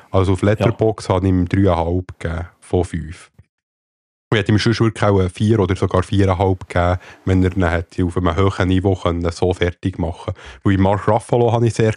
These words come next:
Speaker 1: cool gefunden. Wieder
Speaker 2: Ja.
Speaker 1: als Cop, ähm, spielt er, spielt er dort. Und eben Chris Hemsworth, wo, ähm, ja, auch eher ein bisschen selten, wo, wo ein Dieb, ein Dieb spielt.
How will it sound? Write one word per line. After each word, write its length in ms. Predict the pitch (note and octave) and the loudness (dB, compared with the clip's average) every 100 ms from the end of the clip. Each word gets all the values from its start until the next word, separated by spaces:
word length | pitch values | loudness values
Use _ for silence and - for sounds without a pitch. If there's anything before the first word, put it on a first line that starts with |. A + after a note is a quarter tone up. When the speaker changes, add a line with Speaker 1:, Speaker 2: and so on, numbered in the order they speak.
| - | 0
Speaker 1:
cool 180 | A2 A#2+ | 0 0
gefunden. 540 | - - A2 A#2+ A#2+ B2 _ _ _ _ _ _ - | -2 -2 0 2 0 -2 _ _ _ _ _ _ -2
Wieder 240 | G#2 G2+ | 0 2
Speaker 2:
Ja. 60 | F2 | 2
Speaker 1:
als 200 | F2 - | 0 -4
Cop, 360 | - B2+ - - _ _ | -2 -2 -4 -20 _ _
ähm, 460 | A2 A2 A2+ A2 - B2+ - | 0 2 2 -2 -4 -8 -8
spielt 420 | A2 - G#2+ - | -2 0 0 0
er, 60 | A2 - | -4 -4
spielt 320 | - G#2+ - | -2 -2 -2
er 60 | - | 0
dort. 340 | G#2 G#2+ - - - - - _ | 0 0 -8 -20 -20 -20 -20 _
Und 260 | F#2 E2+ | -2 0
eben 140 | F2+ - | -2 0
Chris 260 | - G2 G2+ | -2 0 0
Hemsworth, 560 | G2+ G2+ G2+ F#2+ F2+ G2 | 0 0 2 2 0 -2
wo, 560 | F2+ E2+ F2 E2+ E2 - - - _ | 0 2 2 0 -4 -8 -20 -20 _
ähm, 640 | F2+ F2 E2+ E2+ E2+ E2+ - | -2 0 0 -2 -4 -4 -4
ja, 140 | G2 A#2+ | 0 2
auch 200 | B2+ C#3+ | 2 2
eher 160 | C#3+ | 2
ein 80 | C#3+ - | 0 -2
bisschen 260 | C#3+ - | -4 -2
selten, 240 | F2 - F#2 | -2 0 2
wo, 180 | F2+ F2+ | 2 0
wo 160 | F#2+ | 0
ein 160 | F2+ F2 - | 0 -2 -4
Dieb, 420 | A2 D3+ - - _ _ | -2 -2 -2 -12 _ _
ein 140 | F#2+ | -6
Dieb 300 | - A#2 C3 | 0 0 0
spielt. 560 | - - D#2+ - _ | -4 -4 -4 -6 _